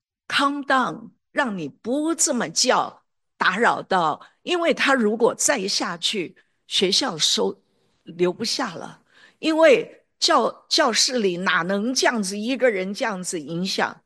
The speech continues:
对吧？所以学校去不了，社会上也无法接纳，那么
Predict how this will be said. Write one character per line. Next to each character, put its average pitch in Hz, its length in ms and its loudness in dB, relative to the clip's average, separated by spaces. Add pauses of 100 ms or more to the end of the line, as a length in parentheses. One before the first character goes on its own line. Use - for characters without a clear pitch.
(180)
对 170 120 -2
吧？ 151 260 -4 (300)
所 233 220 4
以 240 160 2
学 196 260 2
校 247 280 2
去 190 220 0
不 165 140 -4
了， 143 320 -6 (220)
社 302 320 -2
会 240 220 -4
上 226 260 -4
也 131 140 -4
无 160 180 -4
法 202 240 -6
接 196 300 -2
纳， 196 360 -4 (480)
那 330 100 -2
么 285 180 -2